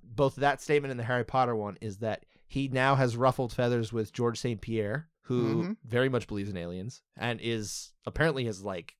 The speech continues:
Speaker 1: fighting idol. And he has also ruffled feathers with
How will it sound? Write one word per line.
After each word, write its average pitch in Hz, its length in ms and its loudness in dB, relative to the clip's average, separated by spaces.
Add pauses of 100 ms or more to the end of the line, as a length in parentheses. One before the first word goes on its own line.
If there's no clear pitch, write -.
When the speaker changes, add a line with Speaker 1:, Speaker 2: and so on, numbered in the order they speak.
Speaker 1:
fighting 98 300 0
idol. 87 360 -8 (240)
And 127 360 2
he 127 220 -4
has 120 220 0
also 123 240 2
ruffled 110 360 -2
feathers 110 460 0
with 110 460 0